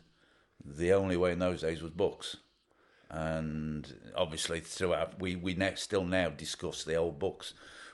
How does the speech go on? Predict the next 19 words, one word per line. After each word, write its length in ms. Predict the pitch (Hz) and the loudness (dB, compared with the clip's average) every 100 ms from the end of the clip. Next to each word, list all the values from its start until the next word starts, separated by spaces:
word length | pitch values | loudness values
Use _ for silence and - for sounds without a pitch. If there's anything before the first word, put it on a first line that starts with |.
| - | -6
We, 320 | 82 87 80 - - - - - | -2 -2 -4 -8 -12 -12 -14 -12
<laughs> 480 | - - - - - | -14 -20 -20 -10 -4
uncannily, 580 | 98 - 117 101 90 | -2 0 2 4 4
we 140 | 95 98 | 2 2
read 260 | 90 95 | 4 4
the 80 | 85 | 2
same 300 | - 92 87 | 0 2 2
books. 360 | 80 90 - - | 0 0 0 -8
We, 240 | 82 80 82 | -6 -6 -4
we 120 | 85 | 0
looked 300 | 90 95 - | 2 0 -4
at 80 | 90 | -8
the 60 | 85 | -2
same 240 | 95 87 | 0 0
pictures. 480 | 78 98 - 85 73 | -2 -4 -4 -8 -6
We 120 | 82 | -6
send 300 | - 98 92 | -2 0 2
each 200 | 87 - | 0 0
other, 200 | 92 90 | 2 2